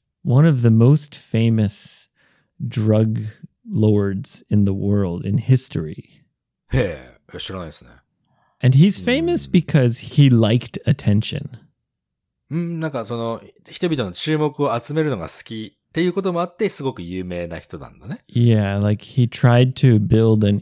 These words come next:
Speaker 1: image of himself,
Speaker 2: うん。
Speaker 1: like a kind of Robin Hood image.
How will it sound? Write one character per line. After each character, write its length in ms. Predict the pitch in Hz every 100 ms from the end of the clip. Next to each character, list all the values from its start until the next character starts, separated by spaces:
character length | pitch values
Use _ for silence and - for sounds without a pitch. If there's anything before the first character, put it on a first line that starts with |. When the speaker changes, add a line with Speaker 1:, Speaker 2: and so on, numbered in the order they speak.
| -
Speaker 1:
image 520 | 110 113 110 127 - -
of 140 | 104
himself, 760 | 107 101 - 95 107 151 - _ _ _
Speaker 2:
う 60 | 107
ん。 140 | 107
Speaker 1:
like 280 | 104 104 -
a 60 | 98
kind 320 | - 110 101
of 140 | 98 107
Robin 540 | 101 104 117 117 117
Hood 280 | 117 117 127
image. 560 | - 104 113 156 160 -